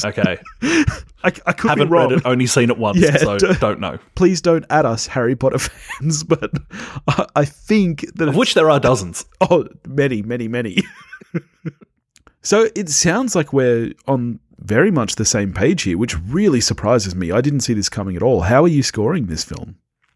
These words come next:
Speaker 1: Um, yeah, like I said, I'm totally positive on the film. I'm a seven, um, but, like, a, a good strong seven.
Speaker 2: I, I'm also a seven, but I have to be honest, I, I was closer to a six than I was an eight. If,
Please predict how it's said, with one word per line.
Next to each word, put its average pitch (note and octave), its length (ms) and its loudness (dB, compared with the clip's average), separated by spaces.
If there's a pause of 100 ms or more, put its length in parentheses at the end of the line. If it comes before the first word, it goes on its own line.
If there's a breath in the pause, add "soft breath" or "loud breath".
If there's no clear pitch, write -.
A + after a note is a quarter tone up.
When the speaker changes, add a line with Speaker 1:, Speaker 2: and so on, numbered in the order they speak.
(220)
Speaker 1:
Um, D3 300 -2
yeah, D4+ 160 0
like G#3+ 260 0
I G#3 40 0
said, A3+ 180 2
I'm D3 100 2
totally G3+ 300 0
positive C#3+ 400 0
on A2 80 0
the G#2 80 -4
film. G2 280 -2
I'm D#3 140 0
a - 20 0
seven, C#3+ 480 0 (200)
um, G#2 340 -2
but, C3 260 0
like, C3+ 200 -2
a, B2 120 2 (300)
a B2 80 -2
good E3 260 -2
strong A#2 300 -2
seven. - 300 -4 (320)
Speaker 2:
I, A3 200 0
I'm - 200 0
also B3 340 4
a E3 80 2
seven, A#2 340 0
but F3 120 0
I F3 60 4
have A3 160 -2
to G#3 60 -8
be E3+ 120 0
honest, F3+ 280 -4
I, D#3+ 120 0
I E3 220 2
was E3 340 2 (400 soft breath)
closer F3 480 2
to C#3+ 160 -2
a - 20 0
six - 440 0
than B2+ 120 -6
I A2 60 -4
was A2 200 -2
an G#2+ 120 0
eight. F#2+ 360 -4
If, A#2 160 -4